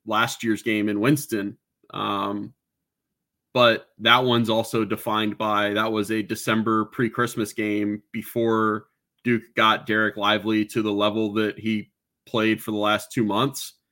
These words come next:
And that level was, I thought, the best defensive player in the country. So that helps explain a little bit of the stat, but to the matchup,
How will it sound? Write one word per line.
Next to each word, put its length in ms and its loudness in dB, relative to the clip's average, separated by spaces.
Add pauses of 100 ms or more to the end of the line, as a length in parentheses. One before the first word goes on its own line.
(640)
And 380 -2
that 240 4
level 360 2
was, 160 0
I 120 2
thought, 260 -2
the 80 -6
best 280 -2
defensive 420 -6
player 180 -4
in 60 -4
the 80 -6
country. 420 -10 (300)
So 460 -4 (600)
that 80 -2
helps 240 4
explain 320 -2
a 60 2
little 180 0
bit 140 -2
of 60 -4
the 40 -6
stat, 500 -2
but 200 -6 (1500)
to 120 6
the 60 4
matchup, 540 4